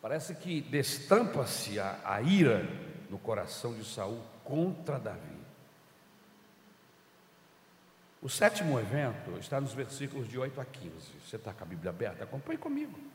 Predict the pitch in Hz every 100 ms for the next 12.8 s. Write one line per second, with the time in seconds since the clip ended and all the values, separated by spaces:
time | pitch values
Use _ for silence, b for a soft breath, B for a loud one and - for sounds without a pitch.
0 | - - - - - - - B B B
1 | B B B - 175 139 135 180 180 170
2 | 175 156 - 185 214 214 - 175 - -
3 | 180 156 160 135 131 139 151 151 - 151
4 | - 139 127 135 131 127 - 123 127 123
5 | - - - - - - - - - -
6 | - - - - 170 170 - 185 185 190
7 | 156 170 160 - 180 190 123 127 160 165
8 | 131 120 - 160 151 135 - 160 160 143
9 | 127 123 151 160 147 139 - 156 143 135
10 | 143 156 - - - - 170 151 117 117
11 | 147 135 127 113 104 135 120 127 135 110
12 | 110 123 117 113 120 104 85 82